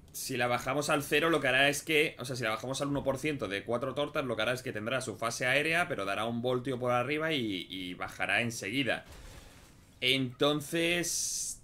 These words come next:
eso no vale, no vale porque he entendido que hay que sacar cincuenta vástagos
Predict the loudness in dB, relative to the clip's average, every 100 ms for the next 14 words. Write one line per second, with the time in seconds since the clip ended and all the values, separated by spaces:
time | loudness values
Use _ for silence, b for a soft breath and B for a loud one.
0 | -6 -2 0 2 4 4 2 -2 -2 0
1 | 2 0 -2 -4 -2 2 2 2 0 0
2 | 2 2 2 0 2 2 0 -6 -6 -4
3 | -2 0 0 0 2 0 0 0 0 -6
4 | -8